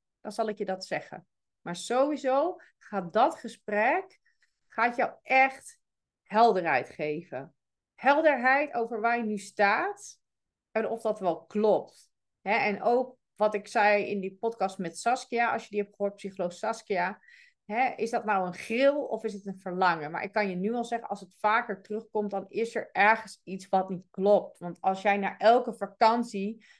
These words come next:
net als ik, langer dan die vakantie nodig hebt om weer in je werkritme te komen en je bent hartstikke down, dan is er gewoon iets niet goed. Als ik nu op vakantie ben geweest en ik kom weer thuis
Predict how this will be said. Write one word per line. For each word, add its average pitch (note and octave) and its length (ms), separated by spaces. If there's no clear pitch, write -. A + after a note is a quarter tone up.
net A3 260
als G3 160
ik, G#3 360
langer C4+ 440
dan C4 120
die A#3+ 120
vakantie A#3+ 440
nodig C4 340
hebt G#3 200
om G#3+ 80
weer G#3+ 140
in G#3 80
je E3+ 140
werkritme G#3+ 600
te F#3+ 120
komen F#3 360
en - 60
je G#3 100
bent G#3 160
hartstikke G3+ 560
down, G3+ 380
dan F#3+ 160
is A#3+ 240
er B3+ 100
gewoon G#3+ 380
iets G3+ 200
niet F3 200
goed. - 460
Als B3+ 180
ik A#3+ 100
nu C#4 120
op - 80
vakantie B3+ 460
ben G3 180
geweest F#3+ 520
en A#3+ 160
ik A3+ 80
kom G#3+ 120
weer A3 140
thuis C4 600